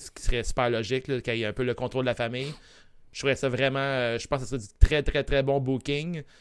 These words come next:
parce qu'un jour ou l'autre, The Rock va devoir avoir sa, sa retraite officielle de la lutte, même s'il dit que ça arrivera jamais. Euh, son dernier match ne peut pas être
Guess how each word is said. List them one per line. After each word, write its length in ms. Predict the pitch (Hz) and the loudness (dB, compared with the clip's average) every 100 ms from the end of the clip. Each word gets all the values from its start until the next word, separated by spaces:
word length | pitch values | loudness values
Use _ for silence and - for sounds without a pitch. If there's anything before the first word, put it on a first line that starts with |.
| - | -8
parce 140 | 127 | -6
qu'un 260 | - 123 127 | 0 2 2
jour 160 | 135 147 | 2 2
ou 20 | |
l'autre, 220 | 143 156 | 4 4
The 120 | 135 131 | 4 6
Rock 240 | 139 151 | 6 4
va 100 | 123 | 0
devoir 420 | 123 120 127 135 127 | 0 2 2 2 2
avoir 220 | 120 127 | 2 0
sa, 320 | - 120 110 | 0 -2 0
sa 160 | 110 123 | -2 -2
retraite 380 | 120 - 135 | 2 2 2
officielle 320 | 135 123 139 135 | -2 -2 0 2
de 60 | |
la 160 | 123 117 | 2 2
lutte, 220 | 127 147 - - - | 0 -2 -4 -16 -2
même 200 | 147 175 | 0 0
s'il 180 | - 147 | 0 0
dit 100 | 151 | 0
que 40 | |
ça 80 | 147 | 2
arrivera 360 | 127 131 127 135 | 2 2 2 2
jamais. 540 | 135 127 139 156 175 - - - - | 2 0 -2 -4 -4 -10 -20 -20 -8
Euh, 300 | 117 110 110 | -4 0 -2
son 160 | 110 131 | -2 0
dernier 240 | 139 143 | 2 2
match 220 | 139 160 - - - | 2 0 -2 -12 -16
ne 160 | - 131 | -6 -2
peut 140 | 156 | 0
pas 320 | 135 147 139 | 2 2 4
être 260 | 151 - 135 | 2 0 -2